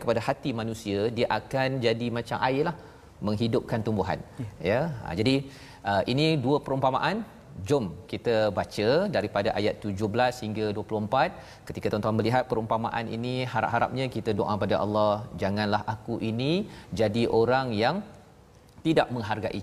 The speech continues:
Speaker 1: cahaya daripadamu dan tidak menghargai Islam seperti air hujan yang sebenarnya akan menjadikan kita ni subur." Tetapi kadang-kadang, ialah,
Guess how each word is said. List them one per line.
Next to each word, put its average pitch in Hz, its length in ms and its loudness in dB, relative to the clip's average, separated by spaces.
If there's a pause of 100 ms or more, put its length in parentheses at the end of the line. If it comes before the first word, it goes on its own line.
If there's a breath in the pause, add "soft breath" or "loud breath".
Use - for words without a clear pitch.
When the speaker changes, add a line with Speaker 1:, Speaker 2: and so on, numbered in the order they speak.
Speaker 1:
cahaya 151 400 2 (140)
daripadamu 101 600 0 (400 loud breath)
dan 92 120 0 (320)
tidak 117 280 4 (160)
menghargai 110 460 -2 (200)
Islam 139 380 2 (280)
seperti 120 480 -2 (220)
air 110 320 2 (500 loud breath)
hujan 110 360 2 (220)
yang 110 120 0 (100)
sebenarnya 120 580 2 (220)
akan 117 300 -2 (140)
menjadikan 131 580 0
kita 131 220 -2
ni - 100 -4
subur." 147 320 4 (420 loud breath)
Tetapi 95 340 0 (540 loud breath)
kadang-kadang, 117 440 2
ialah, 131 180 0